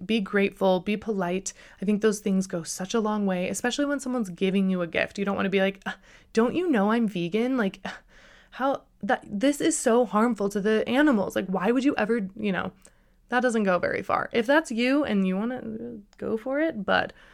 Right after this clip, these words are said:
I just think being kind and being nice is the best way to go around it. And just being grateful.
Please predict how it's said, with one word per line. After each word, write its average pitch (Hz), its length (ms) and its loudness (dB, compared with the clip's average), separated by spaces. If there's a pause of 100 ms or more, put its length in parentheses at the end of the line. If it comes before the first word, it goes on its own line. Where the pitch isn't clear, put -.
(180)
I 220 80 2
just 240 160 0
think 247 180 6
being 208 240 4
kind 185 320 0
and 185 140 0
being 175 200 -2
nice 180 340 -4
is - 300 -4 (440)
the 196 120 2
best 170 280 0
way - 220 0
to 190 120 -10
go - 160 -2
around - 300 -2
it. - 120 -6
And 285 220 2
just 294 180 -2
being 320 220 2
grateful. - 560 -4